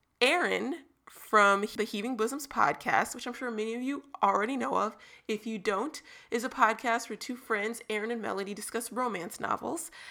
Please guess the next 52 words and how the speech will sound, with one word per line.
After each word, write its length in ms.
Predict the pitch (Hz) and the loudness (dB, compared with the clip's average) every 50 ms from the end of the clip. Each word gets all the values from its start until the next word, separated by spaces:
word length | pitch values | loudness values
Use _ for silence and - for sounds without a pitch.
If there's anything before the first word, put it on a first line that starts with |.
| - - - | -10 -4 -2
and 160 | 208 202 202 | 0 2 2
they 80 | 202 202 | 2 2
go 160 | 214 208 202 | 2 0 0
through 240 | 202 - 226 208 202 | -2 -4 -4 -4 -4
sort 200 | 202 - 262 240 | -4 -4 -4 -4
of 120 | 240 - | -4 -2
plot 220 | - - 220 - - | 0 0 2 2 2
by 80 | - | 0
plot 460 | 202 - - 180 165 185 240 - - - - - - _ _ | 0 2 4 4 6 6 4 0 -8 -14 -18 -20 -20 _ _
to 80 | - | -10
discuss 460 | 202 208 202 - - - 196 202 - - | -8 -8 -8 -4 -2 0 0 0 -2 -4
the, 460 | - - 190 185 185 185 185 208 208 - _ _ _ - - | -6 -4 -4 -2 -2 -2 -4 -4 -6 -8 _ _ _ 8 10
I 60 | 214 | 10
don't 100 | 214 220 214 | 10 10 8
know 80 | 214 | 4
why 160 | 202 196 190 185 | 4 4 4 4
I'm 60 | 185 | 2
saying 260 | - - 196 185 180 | 0 -2 -2 -4 -4
this. 120 | 180 185 - | -6 -6 -4
Erin 220 | - 180 180 180 185 | -2 -2 0 0 -2
is 100 | 190 - | -4 -6
gonna 160 | 185 175 170 | -6 -4 -4
reintroduce 420 | 170 170 160 - - - 160 - | -2 -2 -4 -4 -6 -6 -8 -6
herself 420 | - 143 - 175 165 156 - - - - | -6 -6 -2 0 0 0 0 -4 2 6
all 180 | 202 185 170 | 6 6 6
over 160 | 175 175 170 - | 4 -2 -6 -6
again 220 | - - - - | -6 -6 -6 -6
in 60 | - | -6
the 80 | - - | -8 -8
episode. 380 | - - - - - - - | -10 -10 -10 -10 -10 -10 -10
So 260 | - - - 101 - - - - - - - - | -10 -8 -6 -6 -8 -8 -12 -18 -18 -18 -14 -8
this 140 | - 269 262 | -6 -6 -4
is 80 | 254 254 | 2 2
our 100 | 262 254 | 2 2
second 360 | - - 262 269 294 240 - | 2 2 0 0 0 -2 -2
Erin 340 | - 220 247 320 262 190 - | 0 2 2 2 2 2 2
on 160 | - 185 175 170 | 2 2 2 2
the 60 | - | -2
series. 380 | - - 165 135 147 165 - - | -4 -4 -2 -2 -2 -2 -2 -2
I 100 | 190 185 | -4 0
love 260 | 180 196 208 185 180 | 2 2 2 2 4
that. 340 | 196 208 202 190 202 - - - - - - - - - - - | 4 6 6 6 4 2 -4 -12 -20 -20 -20 -20 -20 -12 2 6
I'm 280 | - 233 226 226 240 226 | 8 8 8 6 2 -4
glad 400 | - - 220 240 277 349 453 440 | -2 2 4 4 4 4 2 0
she's 240 | - 302 262 240 - | 0 -2 -4 -4 -4
here 220 | 233 220 220 220 | -2 0 0 0
because 180 | 220 214 220 220 | 0 -4 -6 -8
this 120 | 233 262 | -8 -8
is 100 | 233 233 | -8 -6
such 360 | - - 285 285 - - - - - - - - - - - | -4 -4 -4 -4 -4 -6 -10 -10 -16 -20 -20 -20 -20 -2 0
auspicious 600 | 214 214 214 - - - 285 285 - 262 - - | 0 0 0 -2 -4 -4 -4 -4 -4 -6 -6 -8
timing. 720 | - - - 247 240 233 262 269 226 190 175 185 190 233 | -8 -8 -2 0 0 0 0 0 -2 -2 -2 -2 -2 -4